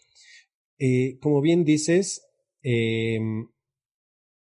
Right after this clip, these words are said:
la incomodidad. La incomodidad es un llamado de atención,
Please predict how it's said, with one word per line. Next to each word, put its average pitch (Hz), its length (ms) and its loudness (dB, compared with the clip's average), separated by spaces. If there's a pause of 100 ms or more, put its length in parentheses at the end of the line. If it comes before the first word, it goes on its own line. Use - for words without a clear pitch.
(100)
la 131 140 0
incomodidad. 117 840 -2
La 117 140 -4
incomodidad 120 640 -2
es 165 240 -6
un 151 560 -2 (500)
llamado 123 460 0
de 131 100 -2
atención, 107 640 -6